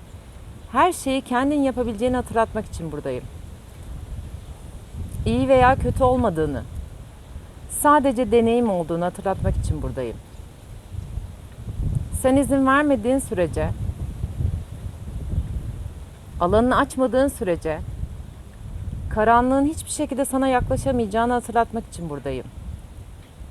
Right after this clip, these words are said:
Hayatını kendi özgür seçimlerinle, tüm kontratlarını yenileyerek tekrardan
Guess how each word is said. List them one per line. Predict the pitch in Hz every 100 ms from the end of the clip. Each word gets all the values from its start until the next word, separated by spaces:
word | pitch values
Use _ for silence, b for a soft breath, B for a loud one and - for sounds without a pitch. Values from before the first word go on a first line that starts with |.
| - - - - - - - - - - -
Hayatını | 208 214 226 - 247 294 415 - - - - - - -
kendi | - 269 269
özgür | 285 277 240 285
seçimlerinle, | - 269 - 269 269 277 277 226 156 139 - - - - - - - - - - - - -
tüm | 302 339
kontratlarını | - 277 269 254 247 - 254 254
yenileyerek | 247 247 269 277 233 214 240 - - - - - - - - - - - - -
tekrardan | 302 - 247 196 - 151